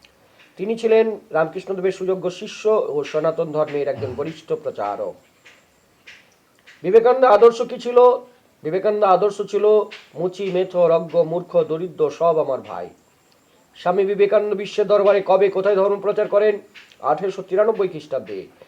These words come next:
আমেরিকায় চিকাগো শহরে বিশ্ব ধর্ম সম্মেলনে হিন্দু ধর্মের উপর বক্তৃতা দিয়ে তিনি হিন্দু ধর্মের শ্রেষ্ঠত্ব প্রমাণ করেন। স্বামী বিবেকানন্দের প্রধান শিষ্যকে ভগ্নী নিবেদিতাই তার প্রধান শিষ্য।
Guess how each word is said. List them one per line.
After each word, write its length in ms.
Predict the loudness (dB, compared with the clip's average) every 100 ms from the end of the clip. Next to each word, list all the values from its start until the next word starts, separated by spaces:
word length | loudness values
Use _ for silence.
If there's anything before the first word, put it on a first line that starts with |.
| _
আমেরিকায় 520 | -4 -2 -2 0 0 0
চিকাগো 340 | 0 2 4 2
শহরে 320 | 2 2 2
বিশ্ব 280 | 0 -8 -2
ধর্ম 240 | 0 0
সম্মেলনে 600 | 0 -2 0 0 0 -6 -8 _ _ -10
হিন্দু 240 | -6 2
ধর্মের 320 | 4 4 2
উপর 140 | 0 -2
বক্তৃতা 380 | -4 -6 -4
দিয়ে 180 | -2 0
তিনি 220 | -2 -6
হিন্দু 280 | -8 -6 -6
ধর্মের 280 | 0 0 0
শ্রেষ্ঠত্ব 480 | -6 -10 -10 -12 -10
প্রমাণ 260 | -6 -8 -8
করেন। 220 | -10 -12 -14 -20 -20 _ _ _ _ -20 _
স্বামী 240 | -6 -2 -2
বিবেকানন্দের 460 | -2 -2 -2 -4
প্রধান 300 | -4 -2 -2
শিষ্যকে 720 | -4 -14 -6 -6 -2 -2 -2 -8 _ _ _
ভগ্নী 260 | -12 -8 -6
নিবেদিতাই 520 | -6 -2 -2 0 -2
তার 180 | 2 -2
প্রধান 300 | -2 -8 -8
শিষ্য। 340 | -12 -20 _